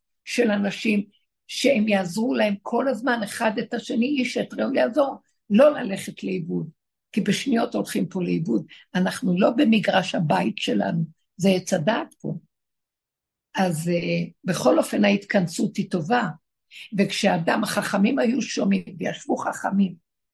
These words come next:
גדולים מאוד, בבית המדרש, וכשחכם אמר, אחד אמר, חוכמה יותר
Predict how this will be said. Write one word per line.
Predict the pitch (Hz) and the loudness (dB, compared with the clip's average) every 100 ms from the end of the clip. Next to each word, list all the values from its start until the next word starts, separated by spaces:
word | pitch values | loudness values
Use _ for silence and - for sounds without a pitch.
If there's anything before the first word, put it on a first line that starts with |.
| _ _ 190 | _ _ 0
גדולים | 185 208 202 233 330 | 2 4 4 4 2
מאוד, | 285 262 220 160 _ _ _ _ _ _ _ _ _ - | 2 0 0 -4 _ _ _ _ _ _ _ _ _ -2
בבית | 214 208 202 | 0 0 0
המדרש, | 202 180 - 87 - _ _ _ _ _ - - | -2 -2 -6 -10 -10 _ _ _ _ _ -20 -6
וכשחכם | 202 196 233 - 202 - 294 | -4 -2 -2 -4 -4 0 0
אמר, | 294 254 269 - - 196 | 0 -2 -2 -6 -8 -6
אחד | - 240 208 | -2 0 0
אמר, | 190 214 180 - _ _ _ _ _ _ _ _ _ - | 0 0 0 -6 _ _ _ _ _ _ _ _ _ -14
חוכמה | - 208 - 240 | -8 -6 -2 0
יותר | 226 208 - 277 | 0 -2 2 2